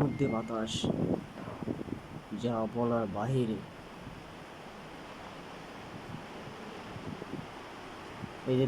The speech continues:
দেখেন, আমি দৌড়তেছি, কারণ এত পরিমাণ বাতাস আসছে। আর গ্রামের ভাষায় আউলারি বাউলারি বলে না, সেটা কিন্তু আরো শো শো শব্দ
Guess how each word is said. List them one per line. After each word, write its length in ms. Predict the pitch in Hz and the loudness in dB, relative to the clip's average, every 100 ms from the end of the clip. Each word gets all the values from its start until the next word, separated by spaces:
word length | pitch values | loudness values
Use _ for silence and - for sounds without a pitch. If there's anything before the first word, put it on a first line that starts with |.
| 127 | 8
দেখেন, 200 | 127 135 | 6 6
আমি 100 | 127 117 | 6 6
দৌড়তেছি, 440 | 131 - 131 - 110 - - - - - - | 6 6 2 2 0 -6 -10 -10 -10 -10 -2
কারণ 140 | 123 120 165 | 0 2 2
এত 120 | 160 165 156 | 4 4 8
পরিমাণ 300 | 156 151 135 110 | 10 10 8 6
বাতাস 280 | 120 147 143 | 4 4 4
আসছে। 300 | 143 - - - - - - - - - - 117 | 2 4 8 8 6 -4 -6 -4 -6 -8 -4 0
আর 180 | 117 113 110 113 | 2 2 0 4
গ্রামের 260 | 151 156 143 | 8 8 8
ভাষায় 240 | 143 147 135 | 6 6 6
আউলারি 340 | 143 143 139 131 | 8 8 8 8
বাউলারি 340 | 131 127 123 117 | 6 6 6 6
বলে 160 | 120 127 | 6 6
না, 60 | 127 - - - - | 6 2 -6 -6 2
সেটা 260 | 147 139 151 | 4 6 6
কিন্তু 160 | 151 147 | 6 8
আরো 120 | 143 135 - | 8 6 6
শো 120 | 151 147 | 8 8
শো 100 | 156 135 | 6 6
শব্দ 200 | 139 - | 6 6